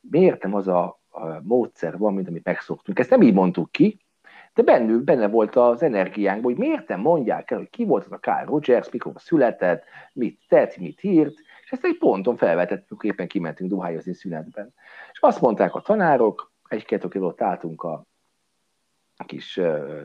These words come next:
teraszon, hogy hát nézzétek meg, ezt el tudod olvasni, hogy Carl Rogers mikor született. Hát nem szeretnénk titeket, ö, gyerekszerepbe tenni.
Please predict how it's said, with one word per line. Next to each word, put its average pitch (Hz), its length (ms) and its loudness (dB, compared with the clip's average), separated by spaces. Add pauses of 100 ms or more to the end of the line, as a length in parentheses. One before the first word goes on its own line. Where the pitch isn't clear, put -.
teraszon, 107 640 2 (360)
hogy - 100 -14
hát 233 200 -2
nézzétek 262 380 4
meg, 110 140 -2
ezt 110 140 -2
el 294 100 6
tudod 101 240 0
olvasni, 87 800 0 (320)
hogy 85 260 -6
Carl 85 200 0
Rogers 85 320 -6
mikor - 260 -12
született. - 920 -10 (800)
Hát - 100 -2
nem 240 100 2
szeretnénk 107 340 2
titeket, 120 540 0 (260)
ö, 98 300 0 (580)
gyerekszerepbe 113 800 2
tenni. - 520 -8